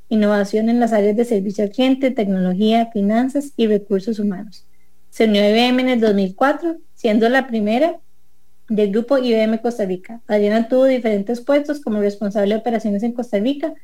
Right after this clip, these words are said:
con una especialidad en servicios de recursos humanos.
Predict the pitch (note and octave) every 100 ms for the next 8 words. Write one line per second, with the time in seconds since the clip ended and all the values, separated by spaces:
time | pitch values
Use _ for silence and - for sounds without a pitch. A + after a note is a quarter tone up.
0 | - - - A3 A3 A3+ C#4+ C#4+ A3+ G#3
1 | G#3+ A#3+ B3+ G#3 G#3 B3 A#3+ A3 G#3 G3
2 | F#3+ G3+ G#3 G#3+ G#3 -